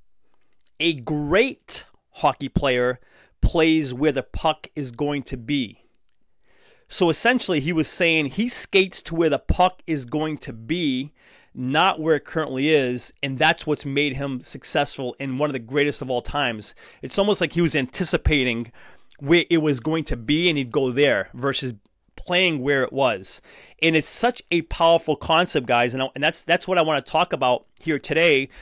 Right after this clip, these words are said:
utilizing that analogy where taking the puck, where is it going to be? The idea of planning, the whole idea of, of, of the, this conversation is planning for where we will be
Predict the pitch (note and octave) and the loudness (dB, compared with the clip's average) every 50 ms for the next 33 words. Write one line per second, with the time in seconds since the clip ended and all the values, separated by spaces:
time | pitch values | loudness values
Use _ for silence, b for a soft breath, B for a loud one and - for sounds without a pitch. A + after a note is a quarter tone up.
0 | B B B - C#3 D3 G3 B3 A#3+ F3+ D#3 C#3+ C#3 C3+ B2 D3 C3+ B2+ - - | B B B -10 -4 0 2 4 6 6 8 6 6 4 0 -2 -4 -6 -6 -10
1 | C3+ B2+ A#2+ D3 D3+ D#3+ E3+ - - - - D#3 C#3+ C#3+ D3 E3 E3+ E3 D3 A#2 | -14 -8 -2 0 2 2 2 0 -4 -8 -6 -4 -2 0 2 2 2 2 0 -2
2 | C3 B2+ A#2+ A#2+ C#3 C#3 - b b b b b - - C#3+ C#3+ E3+ E3+ D#3+ D3+ | -4 -4 -4 -4 -6 -10 -14 b b b b b -18 -6 0 2 4 4 4 4
3 | D3+ C#3+ - _ _ _ _ _ _ _ _ _ _ _ _ _ _ _ _ _ | 2 0 -2 _ _ _ _ _ _ _ _ _ _ _ _ _ _ _ _ _
4 | _ _ _ _ _ _ - - A3 A3 - A#3+ E3+ - - - - G#3+ D#3 B2 | _ _ _ _ _ _ -2 0 0 0 0 -2 -2 -2 -2 0 2 4 2 2
5 | - C#3 C#3+ E3 G3+ A#3+ A#3 F#3 G3 D#3 C3+ E3+ E3+ E3 D#3 - C#3 B2+ A#2 D3+ | 0 0 2 4 4 4 4 0 -2 -2 -2 -2 -4 -4 -4 -8 -10 -4 0 0
6 | C#3+ A#2+ G2 F#2+ A2 C3+ D#3 E3 E3+ C#3 D#3 A#3 B3 G#3+ D3 - - - - G2+ | 0 0 -2 -4 -2 0 2 2 2 0 2 0 2 2 0 -2 -2 -2 -2 -2
7 | G2 G2+ G3 G3+ G3 E3 B2 G#2 A2 A#2+ B B B B - D#3+ - - C4+ D4 | 0 -2 -2 0 0 -2 -2 -6 -8 -12 B B B B -2 0 4 6 6 6
8 | C#4+ C#4 A#3+ F#3 C3+ - E3+ F3+ F#3+ F#3 - - D3+ C#3+ C3 C#3 - - D3 C#3+ | 6 4 4 0 -2 0 4 6 6 6 6 4 0 0 -2 -4 -2 0 0 0
9 | - - D3+ C#3 B2+ C3 C#3+ C#3 C3 A#2+ - - C#3+ D3 D3+ - - - F#3 E3 | 2 0 0 0 0 -2 -2 0 0 0 -2 -4 -6 -6 -6 -6 -4 0 0 0
10 | D3+ C#3+ - - F3+ F3 - - E3 D3 C#3 C3 B2 - b b b b b b | 2 0 0 0 0 0 0 0 -2 0 0 -2 -2 -6 b b b b b b
11 | b b b b _ - _ - - G2+ G2 G#3+ A#3+ C4+ C#4+ A#3 D#3 C3 B2+ C#3 | b b b b _ -14 _ -8 -8 -6 -4 -2 0 0 0 0 0 -2 -4 -6
12 | E3 D#3 - _ _ _ _ - - - G3 F#3 E3+ D3+ C#3+ D3 E3 F#3+ G3 G3+ | -10 -12 -16 _ _ _ _ -20 -2 2 4 4 4 2 2 2 4 4 6 6
13 | G#3+ G#3+ G3+ - E3+ D#3 D3 G3 G#3+ G3+ E3+ E3+ D#3 C3 B2 A#2 D3 G3+ G#3 G3 | 6 4 2 0 -2 -2 -2 -2 0 0 0 0 0 -2 -6 -6 -4 -4 -2 -2
14 | D#3 C3 B2 B2 D3+ D#3+ | -2 -2 -4 -6 -8 -12